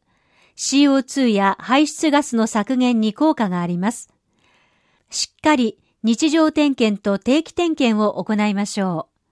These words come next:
う。さらに、環境に優しい運転、エコドライブの実践は、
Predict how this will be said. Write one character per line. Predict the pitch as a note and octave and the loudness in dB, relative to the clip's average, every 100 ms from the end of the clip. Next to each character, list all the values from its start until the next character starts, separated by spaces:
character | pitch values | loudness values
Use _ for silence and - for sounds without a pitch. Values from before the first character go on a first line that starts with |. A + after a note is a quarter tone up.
| _ _ _ _ _ _ _ _ _ | _ _ _ _ _ _ _ _ _
う。 | - | -4
さ | D#4 | 0
ら | D4 | 2
に、 | A3+ A3 - _ _ | 2 0 -4 _ _
環 | - D4 D4+ | 0 0 2
境 | D4+ D4 | 2 2
に | C4 | 2
優 | A#3+ | 2
し | B3+ C4+ - C4 | 0 -2 -2 0
い | A#3 | 0
運 | G#3+ G#3 | 0 -2
転、 | - G3 F3 E3 _ _ _ | -4 -4 -4 -8 _ _ _
エ | - A3+ | -4 -2
コ | E4+ | 0
ド | D#4+ E4 | 0 0
ラ | E4+ | 0
イ | E4+ | 0
ブ | B3 | 0
の | A#3 | 0
実 | G#3 G#3+ G#3 A#3 | 0 -4 -4 -2
践 | G#3+ | 0
は、 | G#3 G#3 | 0 -2